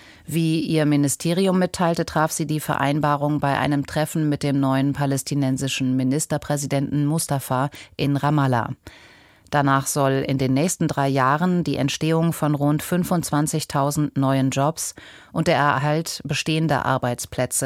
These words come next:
im Westjordanland und Ostjerusalem unterstützt werden. Ziel sei es, für mehr Stabilität in der Region zu sorgen. In Australien hat die Polizei von Sydney sieben Jugendliche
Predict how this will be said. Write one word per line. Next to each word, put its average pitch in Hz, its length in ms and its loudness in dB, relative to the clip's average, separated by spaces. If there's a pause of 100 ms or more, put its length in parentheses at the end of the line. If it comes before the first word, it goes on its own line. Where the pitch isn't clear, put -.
im 131 240 -2
Westjordanland 135 840 0 (240)
und 135 240 -4
Ostjerusalem 131 800 -2
unterstützt 127 600 -4
werden. 123 400 -6 (480)
Ziel 165 360 2
sei 143 280 0
es, 139 180 -2
für 151 160 -2
mehr 135 280 0
Stabilität 143 1000 -2
in 131 140 -2
der 127 140 -2
Region 120 400 -4
zu 120 140 -4
sorgen. - 440 -8 (2500)
In 190 280 4
Australien 175 840 2
hat 143 320 0
die 143 140 0
Polizei 147 520 0
von 147 260 2
Sydney 170 540 2
sieben 165 340 0
Jugendliche 156 880 2